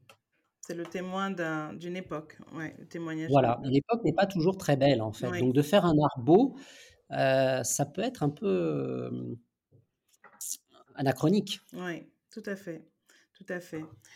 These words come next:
Speaker 1: et donc, donc du coup là tu nous as donné vraiment les critères, heu,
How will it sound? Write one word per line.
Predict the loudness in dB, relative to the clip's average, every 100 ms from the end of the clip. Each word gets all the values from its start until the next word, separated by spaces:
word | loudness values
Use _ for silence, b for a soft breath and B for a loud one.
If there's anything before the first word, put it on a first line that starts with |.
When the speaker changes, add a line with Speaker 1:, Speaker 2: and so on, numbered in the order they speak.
| b b
Speaker 1:
et | -2 0 0 -2
donc, | -4 -6 -4
donc | -4 -4
du | -6
coup | -4
là | 0 0
tu | 0 -4
nous | -2
as | -2
donné | -2 -2 -2 -4
vraiment | -4 -6 -4 -6
les | -4 -6
critères, | -8 -12 -10 -4 -2 -2 -4
heu, | -4 -4 -6 -10